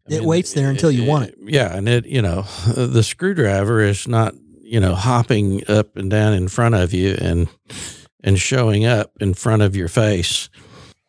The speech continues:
Speaker 2: saying, "Here, you pick me up and use me." So as strange as it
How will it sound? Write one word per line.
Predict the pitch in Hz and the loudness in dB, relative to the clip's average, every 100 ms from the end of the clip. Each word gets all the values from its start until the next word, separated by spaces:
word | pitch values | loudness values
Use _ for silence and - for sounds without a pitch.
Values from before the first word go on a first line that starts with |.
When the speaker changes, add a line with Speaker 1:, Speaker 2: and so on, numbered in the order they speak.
| _ | _
Speaker 2:
saying, | - 98 92 | 0 2 2
"Here, | 87 110 98 90 - | 2 2 2 0 -2
you | 92 90 | 0 0
pick | - 117 113 | 0 0 0
me | 117 98 | 2 2
up | 101 92 - | 4 0 0
and | 87 85 - | 0 0 -6
use | 110 135 156 - | -4 0 0 0
me." | 90 82 - - - _ - - - - - | -2 -2 -6 -10 -18 _ -20 -20 -20 -20 -20
So | - - 113 107 101 - - | -10 -2 0 0 -2 -10 -6
as | 107 | -4
strange | - 160 190 196 139 | -2 -2 0 2 2
as | 98 | 2
it | 98 - | -2 -4